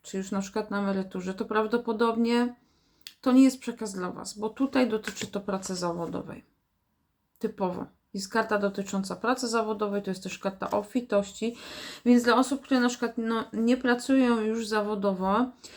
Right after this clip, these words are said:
to też mogą przyjść jakieś pieniądze dodatkowe. Mogą na was spłynąć jak najbardziej,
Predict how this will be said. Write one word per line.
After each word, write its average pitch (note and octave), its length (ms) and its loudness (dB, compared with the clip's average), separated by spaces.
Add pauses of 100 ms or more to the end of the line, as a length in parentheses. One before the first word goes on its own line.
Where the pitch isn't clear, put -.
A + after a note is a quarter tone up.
(440)
to - 140 -8
też - 300 -2
mogą C4 360 8
przyjść G#3+ 400 -4
jakieś G3 300 -8
pieniądze A#3+ 560 6
dodatkowe. - 600 -12 (1000)
Mogą G#3 260 0
na C#4+ 140 6
was C4+ 180 2
spłynąć G3 480 -6
jak C4 160 -2
najbardziej, G#3+ 580 4